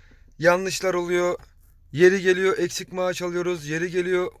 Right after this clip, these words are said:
mütemet hata yapıyor. Şimdi arkadaşlar size vereceğim bu listedeki net miktarlar olacak.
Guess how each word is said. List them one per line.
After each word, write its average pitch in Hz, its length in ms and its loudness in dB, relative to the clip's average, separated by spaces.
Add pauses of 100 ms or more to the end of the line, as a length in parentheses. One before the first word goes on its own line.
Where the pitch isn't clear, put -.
(200)
mütemet 151 380 -2
hata 185 260 2
yapıyor. 175 440 0 (960)
Şimdi 214 280 0
arkadaşlar 214 480 4
size 208 280 2
vereceğim 143 500 0
bu 190 100 -6
listedeki 131 600 -8 (1160)
net 139 400 2 (520)
miktarlar 139 560 -2
olacak. 139 560 -2